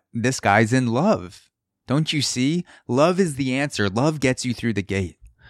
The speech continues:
I'm gonna try that next time I get to the airport. I'm going to Richmond this weekend. I'm gonna see what happens if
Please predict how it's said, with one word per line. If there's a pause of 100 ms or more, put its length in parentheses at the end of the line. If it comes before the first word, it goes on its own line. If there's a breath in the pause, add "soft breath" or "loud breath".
(100)
I'm
gonna
try
that
next
time
I
get
to
the
airport.
I'm
going
to
Richmond
this
weekend. (2250 loud breath)
I'm
gonna
see
what
happens
if